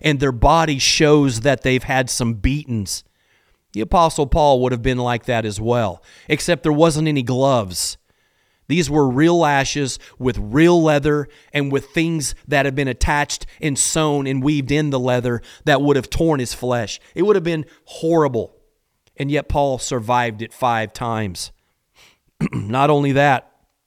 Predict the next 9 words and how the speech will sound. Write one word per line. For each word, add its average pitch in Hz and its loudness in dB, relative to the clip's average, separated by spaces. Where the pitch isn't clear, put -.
three 180 4
times, 170 2
Paul 131 2
says, 135 -2
"I 135 2
was 127 -2
beaten 143 -2
with 120 -4
rods." 113 0